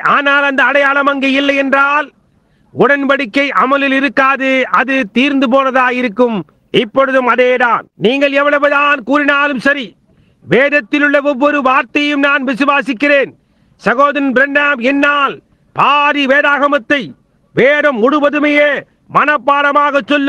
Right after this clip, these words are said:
முடியும். அதில் ஒவ்வொரு துணிக்கையும் நான் விசுவாசிக்கிறேன் என்று நீங்கள் எவ்வளவுதான் கூறினாலும் அக்கறை இல்லை. அது நல்லது. சாத்தானும் கூட சொல்லுகிறான், "அதற்கு அடையாளம்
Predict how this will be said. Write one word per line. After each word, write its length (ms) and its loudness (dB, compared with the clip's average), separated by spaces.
முடியும். 360 -2
அதில் 400 0
ஒவ்வொரு 340 0
துணிக்கையும் 560 0
நான் 240 0
விசுவாசிக்கிறேன் 720 0
என்று 200 -2
நீங்கள் 340 0
எவ்வளவுதான் 720 0
கூறினாலும் 580 0
அக்கறை 400 0
இல்லை. 180 -2
அது 160 0
நல்லது. 380 -2
சாத்தானும் 560 0
கூட 100 2
சொல்லுகிறான், 440 0
"அதற்கு 640 0
அடையாளம் 640 0